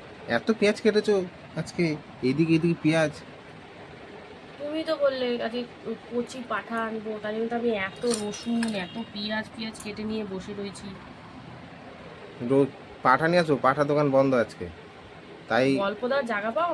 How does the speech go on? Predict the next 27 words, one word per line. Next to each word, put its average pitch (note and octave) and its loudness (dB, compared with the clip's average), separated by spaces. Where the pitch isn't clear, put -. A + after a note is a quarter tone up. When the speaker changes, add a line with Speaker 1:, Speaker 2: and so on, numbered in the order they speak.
Speaker 2:
না, D3+ -10
হ্যাঁ? G#3 -2
Speaker 1:
যে D4 2
Speaker 2:
তুমি B3 -2
দাম G#3 2
বেশি B3 -2
বলে D4 6
আরো B3 2
এখন B3 -6
বলছো B3+ -2
পাঠার A3 -4
দোকান C4 -2
বন্ধ। A#3+ 2
কোন C#4+ 4
পাঠার B3+ 0
দোকান G#3 -4
বন্ধ D#3 -8
বলো? F3+ -4
Speaker 1:
জ্যান্ত B2 4
মাছ। C#3 8
Speaker 2:
আমাদের A#3 4
এরিয়াতে B3 -2
কতগুলো B3 -4
পাঠার A#3 -2
দোকান, F3 -6
তুমি G#3 -8
যখন G#3+ -4